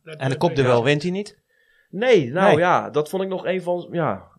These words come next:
Speaker 3: hij is de enige die dan misschien nog wel
Speaker 2: Hato, die won al zijn kopduels.
Speaker 3: Ja, ja.
Speaker 2: En ik vond dat hij er toch, eh, ja, een stuk minder
Speaker 1: Ja,
Speaker 2: deed.
Speaker 1: Hato is wel, wel sterk.
Speaker 2: Hato
Speaker 3: Dat is
Speaker 2: is
Speaker 3: gek.
Speaker 2: echt ongelooflijk. Voor een jochie van zeventien, hè?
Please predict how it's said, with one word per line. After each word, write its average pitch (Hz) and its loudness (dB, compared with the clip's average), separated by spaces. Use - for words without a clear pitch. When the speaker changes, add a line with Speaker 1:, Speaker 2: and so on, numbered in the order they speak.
Speaker 3:
hij 123 -6
is 139 -6
de 143 -2
enige 160 -4
die 160 -8
dan 151 -6
misschien 160 -12
nog 151 -12
wel 151 -6
Speaker 2:
Hato, 123 -2
die 95 -8
won 117 -2
al 143 2
zijn 143 -4
kopduels. 117 0
Speaker 3:
Ja, - -14
ja. 101 -14
Speaker 2:
En 139 -6
ik 139 -4
vond 120 -4
dat 110 -4
hij 147 -2
er 110 -4
toch, - -6
eh, 147 -2
ja, 139 -4
een 131 -10
stuk 151 -6
minder 196 -2
Speaker 1:
Ja, - 2
Speaker 2:
deed. 160 2
Speaker 1:
Hato 170 -8
is - -10
wel, 160 -12
wel 143 -16
sterk. - -18
Speaker 2:
Hato 156 4
Speaker 3:
Dat 151 -2
is 101 -8
Speaker 2:
is 120 -4
Speaker 3:
gek. - -10
Speaker 2:
echt 156 -4
ongelooflijk. 160 -6
Voor 196 -6
een 208 -6
jochie 202 -2
van 151 -6
zeventien, 110 -8
hè? 127 -10